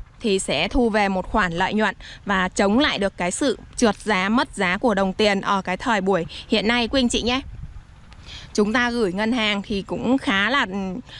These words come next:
ờ, cũng rủi ro chứ không phải là không có rủi ro quý anh chị. Bởi vì, ờ, hiện nay thì ngân hàng đã được phép là phá sản. Chính vì thế mà, ờ,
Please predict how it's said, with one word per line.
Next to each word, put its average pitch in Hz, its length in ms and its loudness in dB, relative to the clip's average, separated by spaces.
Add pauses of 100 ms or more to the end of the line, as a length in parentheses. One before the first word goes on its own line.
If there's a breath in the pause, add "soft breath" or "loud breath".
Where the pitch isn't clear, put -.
(160 loud breath)
ờ, 185 340 0
cũng 254 400 2
rủi 240 200 4
ro 240 260 2
chứ 262 100 -6
không 247 180 0
phải 190 180 0
là 160 60 0
không 226 240 -2
có 196 120 2
rủi 226 160 4
ro 220 200 2
quý 240 100 0
anh 233 60 2
chị. 233 240 0
Bởi 202 200 0
vì, 196 220 0 (280 loud breath)
ờ, 196 140 2
hiện 214 220 4
nay 226 180 2
thì 233 140 0
ngân 214 200 2
hàng 208 300 2
đã 170 340 0
được 254 220 2
phép 285 280 -2
là 208 140 0
phá 190 200 -2
sản. 214 380 0
Chính 196 180 -6
vì 226 180 0
thế 190 240 0
mà, 220 220 0 (340 loud breath)
ờ, 190 160 0